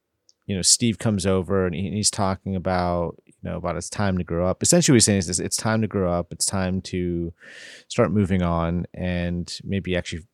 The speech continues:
you know, f-, start dating a girl that, you know, actually likes me and who I actually like." And he essentially, in a roundabout way, uh, tells Robin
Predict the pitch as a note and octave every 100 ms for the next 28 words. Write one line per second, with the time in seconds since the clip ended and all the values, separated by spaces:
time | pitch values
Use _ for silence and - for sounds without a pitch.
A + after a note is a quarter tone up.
0 | - F#2+ D#2+ - - _ _ _ _ _
1 | _ - - A2+ A#2 A2 G2 G2 G#2 F#2+
2 | F#2 - _ _ _ - - A2 G2 F2
3 | - F2+ - A2+ F#2 F#2 G2+ - G2 F#2
4 | E2 G2+ F#2 F2 F#2 F#2 F2+ G2 D2+ -
5 | - _ - _ _ - F#2 F2+ - G2
6 | F#2 F2 C3 C3+ - G#2+ F#2+ F#2 F2+ -
7 | G#2 G2 A2 A2 G2 F2+ D#2+ E2+ E2+ F2
8 | F2+ _ _ F2+ F2 F2 F2+ - _ _
9 | _ _ _ _ _ _ _ _ _ _
10 | _ _ _ - A2+ G2+ G2 F2 F2+ F#2
11 | F2 - F2 E2+